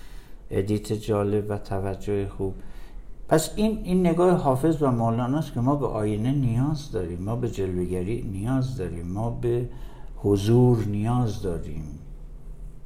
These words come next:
و این نیاز معناش این نیست که این آینه حتماً آینه منه یا من اینجا وایسم. و این که گفتن "خود شکن،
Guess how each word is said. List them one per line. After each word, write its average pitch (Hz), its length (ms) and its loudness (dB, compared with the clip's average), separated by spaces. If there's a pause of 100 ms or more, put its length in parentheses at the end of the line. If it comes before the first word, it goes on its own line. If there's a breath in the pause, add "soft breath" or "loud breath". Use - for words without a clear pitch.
(120)
و 101 40 -2
این 104 220 4
نیاز 117 360 2
معناش 107 460 -2
این 143 120 -2
نیست 165 200 -8
که 113 60 -4
این 101 460 -2
آینه 101 380 -2
حتماً 123 420 -2
آینه 107 360 -2
منه 131 420 2
یا 117 120 -2
من 117 100 -2
اینجا 120 220 -2
وایسم. 127 600 -2 (800 loud breath)
و 98 40 -2
این 98 300 0
که 104 140 -2
گفتن 101 420 0
"خود 131 380 0
شکن، 98 680 -4